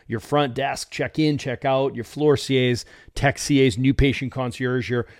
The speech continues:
office management, your, so your back office C A, ba-, back office manager, business office manager, your chief operations officer, right? Your C O O, and your role, of course, as the C E O.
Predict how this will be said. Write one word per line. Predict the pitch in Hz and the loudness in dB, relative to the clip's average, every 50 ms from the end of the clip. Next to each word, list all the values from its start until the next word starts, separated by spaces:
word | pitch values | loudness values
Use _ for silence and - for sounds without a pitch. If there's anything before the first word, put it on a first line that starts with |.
| _ _ _ | _ _ _
office | - 131 139 135 131 - 156 135 - | -2 0 0 0 2 2 0 0 0
management, | 139 135 131 135 135 139 131 98 113 135 131 135 - 127 | -2 -4 -2 -2 0 0 -2 0 0 0 0 0 -2 -2
your, | 123 123 120 120 120 117 120 - - | -2 0 2 2 2 2 0 -2 -6
so | - - | -4 -2
your | 120 110 107 101 | -2 -2 -2 -2
back | 120 120 120 120 - | 0 0 0 0 2
office | 131 127 120 113 - 127 110 | 2 2 2 0 -2 -6 -8
C | - - 131 123 120 | -6 -4 -4 -2 0
A, | 120 120 | 0 0
ba-, | 113 110 120 123 120 | 0 0 0 0 0
back | 107 120 120 117 107 123 | 0 0 -2 0 0 2
office | 120 117 104 123 117 - | 0 0 0 -2 -6 -6
manager, | 123 120 117 120 120 113 117 120 | -6 -6 -6 -4 -4 -4 -4 -4
business | 104 113 120 104 127 120 - - | -4 -6 -6 -6 -6 -8 -6 -4
office | 113 110 110 117 113 - | -4 -4 -4 -6 -8 -6
manager, | 123 120 117 120 120 113 101 120 117 113 110 - - - - - _ - | -4 -4 -2 0 -2 0 0 2 0 0 0 -4 -10 -20 -20 -20 _ 0
your | 113 123 117 113 107 - - - _ _ _ _ | 2 4 4 4 2 0 -4 -12 _ _ _ _
chief | - - - - 160 156 - - _ _ _ _ _ _ _ _ | -8 -4 -2 0 0 0 0 -4 _ _ _ _ _ _ _ _
operations | 123 131 135 - 127 123 120 123 143 139 - 170 160 147 123 - | -2 -2 -2 0 0 0 0 2 2 2 2 0 0 0 -2 -2
officer, | - 127 127 110 151 131 - 151 143 | -2 -2 0 0 0 0 2 2 4
right? | 135 127 123 113 | 4 4 2 2
Your | 117 113 | 0 -2
C | - - - 135 | -4 -2 -2 0
O | 123 120 123 | 2 2 2
O, | 123 120 | 2 0
and | 117 113 | 0 -2
your | 117 120 117 | -2 -2 -2
role, | 117 120 120 117 | -2 0 0 -2
of | 107 | -2
course, | - - 123 123 113 - | -4 -4 -4 -2 -2 -2
as | 120 113 101 107 | -2 -4 -4 -4
the | 110 | -6
C | - - - 127 120 120 120 120 120 | -8 -4 -2 -2 0 0 2 2 4
E | 120 | 4
O. | 117 120 110 | 4 4 2